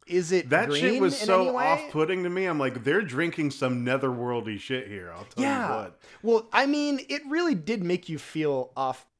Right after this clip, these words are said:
Speaker 2: Yes.
Speaker 1: put by, uh, that whole thing. Uh, so now let's get into the characters, 'cause I, I need to really
Speaker 2: Jared?
Speaker 1: talk about, yes?
Speaker 2: I get to talk about my favorite character.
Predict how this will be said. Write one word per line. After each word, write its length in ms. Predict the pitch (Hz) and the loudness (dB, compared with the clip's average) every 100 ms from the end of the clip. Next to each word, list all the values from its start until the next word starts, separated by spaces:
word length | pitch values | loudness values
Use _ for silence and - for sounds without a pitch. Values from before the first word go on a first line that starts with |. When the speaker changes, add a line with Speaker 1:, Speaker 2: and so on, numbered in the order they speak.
| _ | _
Speaker 2:
Yes. 300 | 120 135 90 | -2 -2 0
Speaker 1:
put 220 | - 113 101 _ | -6 -8 -10 _
by, 240 | 123 107 101 | -8 -6 -6
uh, 80 | 95 | -8
that 160 | 120 110 | -10 -8
whole 180 | 113 101 | -10 -10
thing. 340 | 117 98 95 - - - | -12 -14 -16 -20 -20 -10
Uh, 240 | 139 139 135 | -2 0 -2
so 180 | - - | -6 -4
now 420 | 175 208 240 240 233 _ | -2 0 0 -2 -4 _
let's 200 | 175 240 | -4 -2
get 120 | 254 | -4
into 160 | 226 202 | -4 -4
the 80 | 151 | -6
characters, 440 | 123 104 - 92 | -8 -8 -10 -16
'cause 140 | - 127 | -12 -10
I, 160 | 131 135 | -10 -8
I 80 | |
need 160 | 143 160 | -8 -6
to 80 | 147 | -6
really 100 | 117 | -4
Speaker 2:
Jared? 280 | 120 117 120 | -2 -2 -2
Speaker 1:
talk 260 | 113 107 | -6 -8
about, 540 | 113 95 101 101 101 - _ _ - | -10 -10 -8 -8 -10 -16 _ _ -12
yes? 380 | 131 120 - - _ _ _ _ _ _ _ | -8 -8 -12 -18 _ _ _ _ _ _ _
Speaker 2:
I 140 | 120 | -6
get 160 | 113 104 | -6 -12
to 100 | 95 | -12
talk 240 | 110 101 | -8 -8
about 260 | 92 92 87 | -8 -14 -14
my 120 | 87 | -18
favorite 320 | 85 85 80 | -20 -20 -20
character. 540 | - 80 80 - 76 | -20 -20 -20 -20 -20